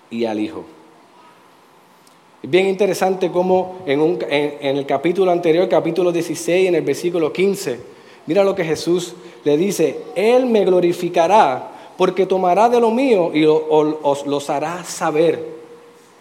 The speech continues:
Jesús hablándole a los discípulos. "Él me glorificará porque tomará de lo mío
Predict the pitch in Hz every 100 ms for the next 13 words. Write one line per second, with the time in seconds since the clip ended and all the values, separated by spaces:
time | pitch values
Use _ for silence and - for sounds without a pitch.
0 | - _ 156 143 170 190 170 185 190 170
1 | 165 143 151 175 190 151 113 - - -
2 | - _ _ _ _ _ _ _ _ _
3 | _ _ _ _ _ 202 233 285 262 208
4 | 190 165 - 160 147 151 208 240 208 185
5 | 170 165 147 170 220 233 208 208 165 139
6 | 143